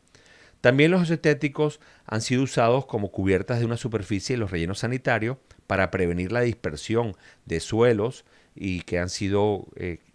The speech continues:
que colocados ahí, eh, como los desechos también, ¿no? Cuando se le coloca temporalmente estas coberturas para que las aves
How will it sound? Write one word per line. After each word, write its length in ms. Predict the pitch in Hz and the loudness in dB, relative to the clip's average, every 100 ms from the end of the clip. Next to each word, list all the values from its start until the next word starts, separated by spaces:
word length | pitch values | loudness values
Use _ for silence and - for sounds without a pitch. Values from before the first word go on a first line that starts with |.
| _ | _
que 140 | - - | -14 -4
colocados 720 | 95 87 98 107 98 85 80 | 0 0 2 2 2 0 -2
ahí, 360 | 95 107 110 - _ _ - | -2 -2 -4 -10 _ _ -12
eh, 120 | 80 | -10
como 260 | - 82 80 | -8 -6 -4
los 140 | 80 | -4
desechos 460 | 78 - 113 - 82 | -2 4 4 4 -6
también, 460 | - 78 87 82 71 | -6 -6 -4 -4 -6
¿no? 180 | 113 - _ _ _ _ | -10 -12 _ _ _ _
Cuando 560 | - 85 82 80 80 80 | -6 -4 -2 -2 -2 -6
se 140 | - | -6
le 120 | 82 78 | -6 -2
coloca 340 | 80 78 95 | 0 0 0
temporalmente 640 | 95 85 87 90 92 92 | -2 0 0 2 0 -2
estas 180 | 101 98 | -4 -4
coberturas 600 | - 110 110 135 131 147 | 2 2 2 0 0 0
para 180 | 131 113 | -2 -4
que 120 | 90 | -2
las 180 | 78 71 | -2 2
aves 420 | 92 98 107 - | 2 2 0 -4